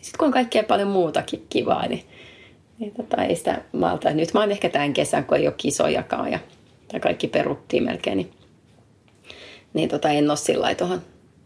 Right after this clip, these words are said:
tohon triathloniikaan nyt satsannut, että enemmän mennyt sillä fiilispohjalta ja treenannut sillä mitään kivaa ja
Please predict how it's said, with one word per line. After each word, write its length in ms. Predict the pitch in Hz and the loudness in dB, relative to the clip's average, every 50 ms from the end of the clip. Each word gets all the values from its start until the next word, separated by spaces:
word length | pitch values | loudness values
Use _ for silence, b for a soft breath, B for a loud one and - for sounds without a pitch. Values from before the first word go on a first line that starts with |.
| _ _ - - - - _ | _ _ -20 -20 -20 -6 _
tohon 280 | - 151 147 151 - - | -2 0 0 0 0 -2
triathloniikaan 920 | - - - - 151 165 - - - - - - - - - - 101 - - - | -2 -2 0 0 0 0 0 0 0 2 2 0 0 -2 -2 -4 -4 -4 -2 -2
nyt 180 | - 165 165 - | -2 -2 -2 0
satsannut, 580 | - - 175 - - - 208 196 190 180 175 | 0 -2 -2 -2 -2 -2 -2 0 0 0 0
että 200 | 180 175 - - | -2 -4 -4 -4
enemmän 320 | - - 196 208 240 269 269 | -4 -2 2 2 2 4 4
mennyt 280 | 262 226 214 226 - 226 | 2 2 2 0 -2 0
sillä 240 | - 226 220 226 | 0 2 2 2
fiilispohjalta 920 | 226 - 170 170 180 175 175 - - - 196 185 190 202 190 190 190 - | 2 2 2 2 2 2 0 0 0 0 0 0 0 -2 -2 -2 0 0
ja 100 | 202 196 | -2 -2
treenannut 580 | 190 - - 202 190 196 190 190 190 196 190 185 | -2 -4 -2 -2 0 0 0 0 0 -2 -2 -2
sillä 200 | - - 208 190 | -2 -2 0 0
mitään 240 | 190 190 - 202 196 | 0 0 0 -2 -2
kivaa 400 | - - 156 143 180 170 160 156 | 0 -2 0 0 2 0 0 0
ja 140 | 160 160 | -2 -4